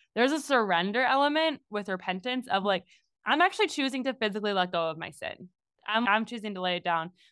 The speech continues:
And I think if you're someone like me who tends towards pride,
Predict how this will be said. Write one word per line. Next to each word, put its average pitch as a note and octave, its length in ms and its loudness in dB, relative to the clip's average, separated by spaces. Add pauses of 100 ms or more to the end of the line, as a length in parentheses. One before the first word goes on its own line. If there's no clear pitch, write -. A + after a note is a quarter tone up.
(160)
And B3 100 -4
I A3 120 2
think C4+ 300 0 (920)
if G#3 120 -6
you're A3+ 120 -2
someone A3+ 320 0
like G#3 180 2
me A3 200 0
who G#3+ 160 0
tends G#3+ 280 2
towards G#3+ 260 0
pride, G#3+ 460 2